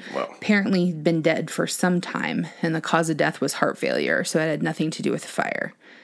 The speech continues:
Speaker 2: It
Speaker 1: Wonder if
Speaker 2: happened
Speaker 1: it's
Speaker 2: before the fire.
Speaker 1: Oh. Wow.
Speaker 2: Oh.
Speaker 1: Oh.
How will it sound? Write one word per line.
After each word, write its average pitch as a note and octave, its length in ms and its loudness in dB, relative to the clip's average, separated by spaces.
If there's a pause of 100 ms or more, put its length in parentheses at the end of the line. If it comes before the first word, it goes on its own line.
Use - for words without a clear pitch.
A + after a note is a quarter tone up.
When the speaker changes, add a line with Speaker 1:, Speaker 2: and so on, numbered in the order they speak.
(180)
Speaker 2:
It - 40 -2
Speaker 1:
Wonder E3 140 2
if D3 80 -4
Speaker 2:
happened D#3 340 0
Speaker 1:
it's - 80 -8 (100)
Speaker 2:
before D#2+ 540 -2
the - 80 -14
fire. - 500 -12 (240)
Speaker 1:
Oh. F#2 420 4 (760)
Wow. F3+ 300 4 (140)
Speaker 2:
Oh. B3 560 2
Speaker 1:
Oh. C#2+ 800 2